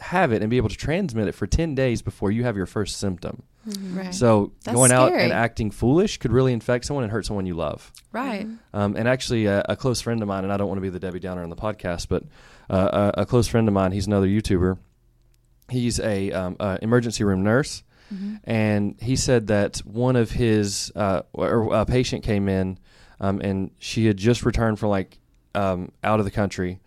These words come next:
Speaker 1: and was told to go straight home, directly home, nothing else. But, of course, coming out of the country, she wanted to go see her mother in the nursing home.
Speaker 3: <gasps>
Speaker 1: And she
Speaker 3: Oh.
Speaker 1: spread it to the, I mean, I, I don't know how many people exactly, but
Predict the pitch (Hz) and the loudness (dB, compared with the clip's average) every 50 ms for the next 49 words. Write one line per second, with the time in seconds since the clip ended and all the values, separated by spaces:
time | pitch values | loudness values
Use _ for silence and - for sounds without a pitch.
0 | _ _ _ _ - - 98 98 95 98 92 - - 120 110 107 - 107 92 107 | _ _ _ _ -8 -4 -2 0 0 0 2 2 4 4 4 2 2 2 2 4
1 | 95 95 95 - - - - 113 117 117 107 107 101 101 98 98 101 101 101 - | 4 4 4 0 -2 2 4 4 4 4 4 2 2 2 2 2 2 2 2 2
2 | 110 101 92 98 92 92 92 92 85 - - 95 95 98 101 98 95 110 101 95 | 0 0 0 0 0 0 -2 -2 -6 -8 -8 -4 0 2 2 2 2 0 -2 -2
3 | 90 85 87 - - - - _ _ _ _ _ _ _ _ _ _ - 107 104 | -2 -2 -4 -6 -8 -14 -16 _ _ _ _ _ _ _ _ _ _ -4 -2 -2
4 | 104 - 104 - - 107 104 95 - 110 107 101 98 92 98 - 170 170 170 - | -2 -4 -6 -4 0 0 0 2 0 -2 -2 0 0 -2 -2 -2 -4 -4 -4 -4
5 | 143 123 - - 120 110 104 98 104 104 101 - 107 98 110 117 147 151 131 104 | -6 -6 -4 -4 -4 -4 -2 -2 -4 -4 -4 -4 -4 -2 0 2 4 4 4 4
6 | 92 87 92 - _ - - 95 101 104 123 131 135 131 - 113 92 82 95 78 | 2 -2 -4 -8 _ -8 -4 -2 2 4 6 4 4 4 2 -4 -4 -6 -8 -10
7 | 85 - - - _ _ _ - _ _ _ - - - - - - 104 101 101 | -10 -10 -16 -20 _ _ _ -20 _ _ _ -20 -18 -16 -14 -8 -4 -2 -2 0
8 | 98 98 95 95 95 - - - 104 95 - - - - - - 113 113 113 110 | 0 0 -2 -2 -4 -4 -2 -2 -2 -2 -2 -4 -4 -4 0 2 2 4 4 2
9 | 113 113 - - - - 107 101 95 104 98 98 95 95 87 - - - - - | 0 -2 -2 -4 -4 -4 -2 -2 -2 -2 -2 -2 -2 -4 -6 -8 -16 -20 -10 -4
10 | - 113 120 120 120 - 82 110 - - - 120 127 135 127 120 110 120 117 113 | -2 0 0 0 -2 -2 -4 -6 -6 -4 -6 -4 -2 -2 -2 -4 -4 -2 -2 0
11 | 113 117 110 107 120 104 107 107 98 90 104 101 101 101 - 107 104 92 98 - | 0 0 0 0 0 0 0 0 2 2 4 2 2 2 0 -2 0 2 0 -2